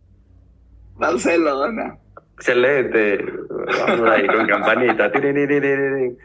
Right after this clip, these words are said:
Speaker 1: Ahí métele en la edición la campanita.
Speaker 2: Lo va a
Speaker 1: Claro.
Speaker 2: meter, lo va a meter. Eh, Francisco, por ahí.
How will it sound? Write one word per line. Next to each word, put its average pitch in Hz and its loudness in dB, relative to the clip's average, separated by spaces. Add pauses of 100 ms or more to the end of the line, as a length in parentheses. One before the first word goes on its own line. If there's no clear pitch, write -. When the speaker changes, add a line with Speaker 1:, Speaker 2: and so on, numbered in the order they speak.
(1120)
Speaker 1:
Ahí 196 0
métele 220 0
en 202 0
la 196 4
edición 202 0
la 202 -2
campanita. 165 -4
Speaker 2:
Lo 110 2
va 113 4
a 117 2
Speaker 1:
Claro. 120 2
Speaker 2:
meter, 123 2
lo 107 2
va 120 0
a 120 2
meter. 104 -4
Eh, - -12 (360)
Francisco, 107 0
por 98 0
ahí. 98 -2